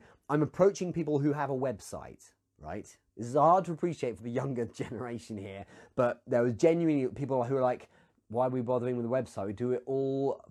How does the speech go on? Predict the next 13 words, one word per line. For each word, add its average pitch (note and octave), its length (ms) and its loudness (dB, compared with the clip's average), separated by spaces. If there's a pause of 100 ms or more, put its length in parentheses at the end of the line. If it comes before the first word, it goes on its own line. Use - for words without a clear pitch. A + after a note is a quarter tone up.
(240)
face-to-face." A2 720 -6
And D#3 140 -2
I E3 80 4
know F#3+ 220 4
people F#3 240 0
now D#3+ 280 2
like D3 220 4
that. G#2+ 160 -4
They F2 60 -8
have C#3 200 0
a F3 40 2
website, D3 640 2
it's, - 360 -14